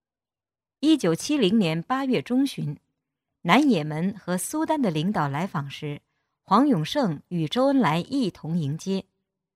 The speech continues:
香港的观察家们认为，黄永胜是军队里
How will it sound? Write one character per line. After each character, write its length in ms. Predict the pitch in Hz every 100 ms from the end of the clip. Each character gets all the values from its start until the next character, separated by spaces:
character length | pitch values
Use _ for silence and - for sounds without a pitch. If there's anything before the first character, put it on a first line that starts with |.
| _ _ _ _ _ _ _
香 280 | - 320 311
港 180 | 165
的 80 | 147
观 220 | - 254
察 160 | 254 170
家 180 | 208 208
们 140 | 180
认 160 | 147 143
为， 300 | 139 139 - _ _ _ _ _ -
黄 220 | 185 285
永 200 | 208 143
胜 360 | - 254 143 - _ _ -
是 200 | - 170
军 300 | - 294 302
队 220 | 285 175
里 320 | 156 147 180